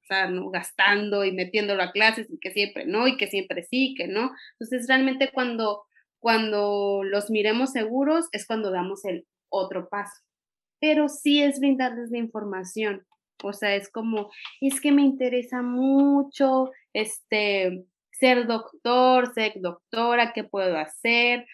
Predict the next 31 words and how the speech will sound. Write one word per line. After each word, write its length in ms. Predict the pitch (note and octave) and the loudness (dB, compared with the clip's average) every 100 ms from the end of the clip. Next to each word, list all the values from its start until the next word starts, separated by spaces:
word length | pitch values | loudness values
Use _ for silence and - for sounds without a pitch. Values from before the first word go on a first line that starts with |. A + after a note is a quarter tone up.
| - - | -16 -6
Ah, 380 | G#3+ C4+ C#4+ C4+ | 2 6 6 4
pues 180 | A#3 A3+ | -2 -2
igual 300 | G3 F#3 F#3 | 0 0 0
podemos, 520 | G#3+ G#3+ G#3+ A3 A3+ | -2 -2 -2 -4 -4
este, 480 | G#3 - - F3+ E3+ | -6 -10 -6 -4 -2
no 160 | E3 F3 | -4 -6
sé, 500 | - F#3 F#3+ F3+ E3 | -2 2 2 2 0
hay, 220 | E3+ F3 | -2 -2
hay 120 | F#3 F#3 | -4 -4
jue-, 260 | - G3+ G3+ | -4 -4 -4
juguetitos, 640 | - G3+ F#3 F3+ G#3+ G3+ F#3 | -6 -4 -4 -6 -8 -6 -6
¿no? 200 | G3 G#3 | -4 -6
Que 80 | G3 | -8
son 320 | F3+ F3 F3 F3+ | -8 -6 -6 -6
rela-, 320 | F#3+ F#3 F#3 - | -4 -4 -6 -12
que 280 | - F3 - _ _ | -8 -6 -6 _ _
son 160 | F#3+ F#3 | -8 -6
como 180 | F#3+ G3 | -6 -6
las 160 | F3+ | -6
cosas 300 | - F3 G3 | -8 -8 -6
del, 240 | F#3+ F#3+ F3+ | -4 -6 -4
de 100 | F#3 | -4
los 200 | F3+ E3+ | -4 -6
doctores. 500 | E3 - F#3+ F#3 F3 | -12 -8 -4 -4 -4
"No 120 | G3+ | -8
te 100 | B3+ | -8
puedo 220 | B3+ - | -6 -6
comprar 420 | C4 A3+ A3 G#3 A#3 | -4 -6 -2 -2 0
uno, 640 | C4 C#4 C#4 C4+ C4 C4 | 0 4 4 4 2 -2
a 200 | A#3 F#3+ - | -4 -6 -6
ver, 500 | A#3+ C4 C4+ C4+ | -2 0 2 4